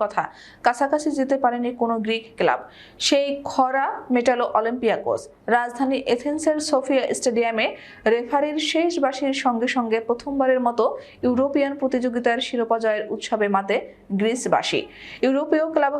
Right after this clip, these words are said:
ফুটবলের তৃতীয় স্তরের প্রতিযোগিতা কনফারেন্স লিগের ফাইনালে ইতালিয়ান ক্লাব ফিওরেন্তিনার বিপক্ষে এক শূন্য গোলের জয় পায়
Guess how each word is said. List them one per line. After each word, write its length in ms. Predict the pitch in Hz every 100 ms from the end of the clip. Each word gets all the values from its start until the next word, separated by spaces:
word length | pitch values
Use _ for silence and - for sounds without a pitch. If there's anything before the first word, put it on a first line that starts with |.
| 285
ফুটবলের 440 | 285 240 254 254 254
তৃতীয় 300 | 277 277 330 - 294
স্তরের 320 | - 262 262 262
প্রতিযোগিতা 520 | 247 240 240 240 220 220
কনফারেন্স 460 | 226 226 240 226 233 220
লিগের 260 | 214 202 214 214 - _ -
ফাইনালে 420 | 254 285 320 254 - - - 247
ইতালিয়ান 400 | 269 285 311 339 330
ক্লাব 260 | 294 269 262 277 - - - -
ফিওরেন্তিনার 1080 | 277 269 320 - - 220 247 254 302 320 311
বিপক্ষে 380 | 269 277 285 294 - 226
এক 80 | 247 -
শূন্য 200 | 294 262 262
গোলের 240 | 254 247 240 240 - 202
জয় 200 | 226 233 226
পায় 180 | 220